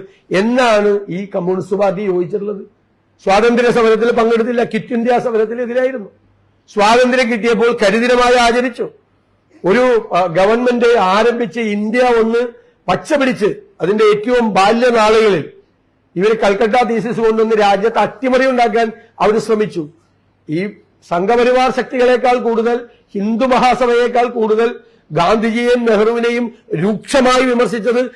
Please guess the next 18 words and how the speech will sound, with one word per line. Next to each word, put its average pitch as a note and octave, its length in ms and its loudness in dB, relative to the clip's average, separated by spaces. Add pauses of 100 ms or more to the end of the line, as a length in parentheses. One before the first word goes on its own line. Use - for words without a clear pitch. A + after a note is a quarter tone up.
(200)
കമ്മ്യൂണിസ്റ്റ് A#3 400 0
പാർട്ടികളാണ്. B3+ 480 2 (560)
ഇവർ A3+ 240 0
ഈ - 40 2
രണ്ടായിരത്തി C4 600 2
ഇരുപത്തൊന്നിലാണ് B3 640 0 (120)
ആദ്യമായി A#3+ 580 0 (480)
ദേശീയ A#3 500 2
പതാക A3 320 4 (640)
പാർട്ടി F#3+ 360 0
ഓഫീസിൽ G#3+ 320 0
ഉയർത്താൻ G#3 400 0
തീരുമാനിച്ചത്. F#3 520 -2 (320)
ഈ C4+ 100 2
രണ്ടായിരത്തി B3+ 680 0
ഇരുപത്തൊന്നിലാണ്, A#3+ 640 0 (760)
അതായത് A3+ 360 0
എഴുപത്തിമൂന്ന് C#4+ 640 0